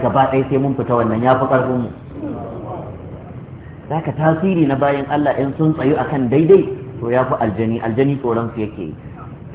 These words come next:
Shedan uban aljanu da kansa ya faɗi wannan. Sai ya ce, "Illa ibadaka minhumul mukhlasin." Kuma ya ce,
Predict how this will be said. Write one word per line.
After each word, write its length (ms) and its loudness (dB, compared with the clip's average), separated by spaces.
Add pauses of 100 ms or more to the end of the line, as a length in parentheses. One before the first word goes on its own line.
Shedan 460 4
uban 360 6
aljanu 380 0
da 100 0
kansa 260 -2
ya 80 0
faɗi 200 -4
wannan. 300 -2 (2000)
Sai 160 6
ya 80 2
ce, 240 4
"Illa 440 6
ibadaka 500 4
minhumul 500 4 (320)
mukhlasin." 680 0 (1300)
Kuma 180 4
ya 100 8
ce, 140 2